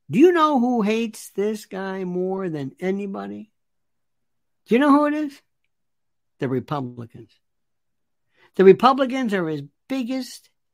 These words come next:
enemy. The Democrats, the regular Democrats, they really don't care. The people who have taken over the Democratic Party by virtue of this parasitism, they're a different story. But most people, most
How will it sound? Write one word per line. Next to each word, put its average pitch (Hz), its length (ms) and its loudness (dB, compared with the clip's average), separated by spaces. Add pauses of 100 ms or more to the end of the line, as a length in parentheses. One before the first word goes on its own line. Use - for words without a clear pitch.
(440)
enemy. 190 440 -4 (380)
The 160 80 -2
Democrats, 202 800 2 (360)
the 175 100 2
regular 226 400 0
Democrats, 247 720 -4 (960)
they 330 140 0
really 196 320 2
don't 135 340 -6
care. 143 500 -12 (600)
The - 80 -2
people 175 340 2
who 160 200 2
have 135 160 -4 (120)
taken 160 380 -2
over 359 300 2
the 294 80 -2
Democratic 156 500 -4
Party 127 300 -12
by 135 220 -6
virtue 147 280 -4
of 143 80 -6
this 131 160 -6
parasitism, 156 1040 0 (1400)
they're 180 320 6
a 165 60 10
different 143 320 0
story. 127 360 -4
But 170 280 2
most 254 640 4
people, 202 500 -6
most 311 280 -2